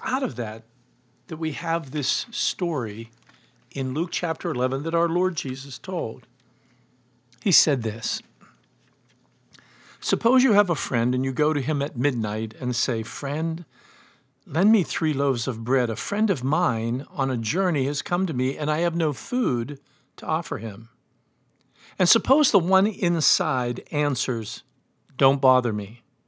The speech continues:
The door is already locked and my children and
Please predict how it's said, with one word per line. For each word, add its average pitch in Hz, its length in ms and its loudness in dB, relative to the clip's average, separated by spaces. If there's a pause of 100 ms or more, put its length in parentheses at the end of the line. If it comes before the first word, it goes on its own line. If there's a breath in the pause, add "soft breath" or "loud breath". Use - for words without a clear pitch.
(760)
The 113 100 -4
door 135 320 6
is 165 140 4
already 160 340 4
locked 113 560 -2 (420)
and 127 200 2
my 120 160 4
children 185 640 4
and 135 300 0